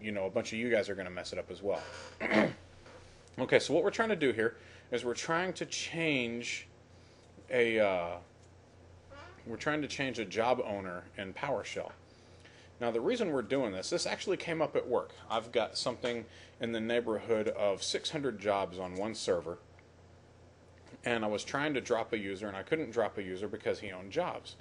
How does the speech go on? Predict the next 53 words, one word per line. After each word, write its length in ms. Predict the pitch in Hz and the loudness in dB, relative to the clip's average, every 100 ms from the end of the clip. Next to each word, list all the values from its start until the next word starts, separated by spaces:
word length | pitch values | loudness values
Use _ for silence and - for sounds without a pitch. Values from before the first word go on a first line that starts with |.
| - - - - - | -20 -20 -20 -16 4
Well, 380 | 117 101 95 - - - 131 | 8 8 6 -2 -12 0 4
okay, 280 | 139 104 | 4 4
how 160 | 98 147 | 2 0
do 60 | 147 | 0
you 100 | 131 | 0
find 380 | 135 120 110 | 0 -2 0
out, 400 | 104 98 - - - - - - - - - - - - 113 | 2 0 -2 -10 -14 -20 -20 -20 -20 -20 -20 -20 -14 -12 -4
uh, 180 | 101 90 | 0 2
which 300 | 107 123 - | 2 0 2
jobs 340 | 113 98 82 | 2 2 0
they 140 | 90 87 | -2 -2
own 280 | 95 87 82 - | -6 -10 -12 -12
when 160 | 98 98 | -10 -10
you've 160 | 87 | -4
got 180 | 95 85 | -2 0
that 200 | 92 - | -4 -4
many 180 | 92 85 | -8 -8
jobs, 360 | - 80 - | -8 -8 0
right? 160 | 117 143 | 4 4
Or 120 | 190 | 4
even 180 | 233 226 | 0 0
when 120 | 180 | -2
you 80 | 151 | 4
got 180 | 151 131 | 4 4
just 180 | 147 120 | -2 -2
a 40 | |
couple 280 | - 151 104 | -2 0 2
dozen. 340 | 104 147 90 | 4 4 2
I 60 | 87 | -6
mean, 160 | 95 | -8
it's 120 | 98 - | -8 -6
kind 180 | 139 | -4
of 60 | 117 | -2
a 60 | 98 | -2
pain 260 | 151 120 | -4 -4
to 80 | 95 | -4
open 200 | 107 104 | -4 -4
up 160 | 90 98 | -6 -8
each 160 | - | -4
one 140 | 147 107 | -2 -2
of 80 | |
them, 140 | 82 85 | -4 -4
right? 180 | 113 - - - - - - | -4 -4 -12 -20 -20 -12 -6
And 180 | 117 | -4
the 100 | 104 | -4
sequel 500 | - - 240 247 123 95 | -4 -2 -2 0 -2 -2
to 140 | 104 | -6
do 260 | 90 156 170 | -2 -2 2
that 320 | 98 92 - - - - - - - - - | 0 0 -4 -14 -20 -20 -20 -20 -20 -18 -6
is 160 | 113 | -2
actually 380 | 127 160 - 104 | 0 -2 -4 -6
pretty 280 | - 113 90 | -2 -4 -2
long. 440 | 95 131 101 82 | -2 -2 -2 -6